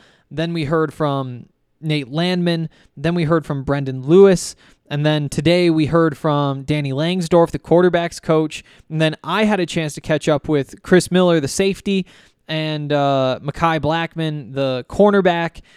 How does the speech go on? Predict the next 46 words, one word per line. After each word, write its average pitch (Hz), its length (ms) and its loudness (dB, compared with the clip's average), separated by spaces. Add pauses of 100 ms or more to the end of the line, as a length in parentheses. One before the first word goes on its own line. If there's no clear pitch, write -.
(160)
And 147 420 -8
I've 165 180 -2
got, 196 280 4
I've 156 120 -6
got 190 180 2
conversation 190 680 0
with 170 160 -4
Mekhi, 143 500 -4
probably, 156 480 0
like, 143 320 0
eight 180 220 -8
minutes 208 320 -2
maybe. 208 360 -4 (320)
Um, 143 540 -10
it's 139 140 -18
good 196 200 4
catching 185 300 -2
up 175 120 -4
with 175 120 -6
him 170 180 -2
today, 151 380 -2
and 143 200 -10
then 151 100 -4
I'll 151 120 -2
play 180 300 0
that 165 240 -2
at 151 100 -6
the 147 120 -6
end 143 120 -6
of 135 60 -8
the 135 60 -4
show. 127 340 -6 (100)
So 135 440 2
if, 131 260 -10
if - 80 -16
that's 190 260 2
all 196 100 6
you're 185 140 6
interested 180 440 -2
in, 170 240 -2 (360)
feel 185 180 6
free 190 200 2
to 170 80 0
jump 165 380 -2
to, 165 260 0
like, 143 380 -2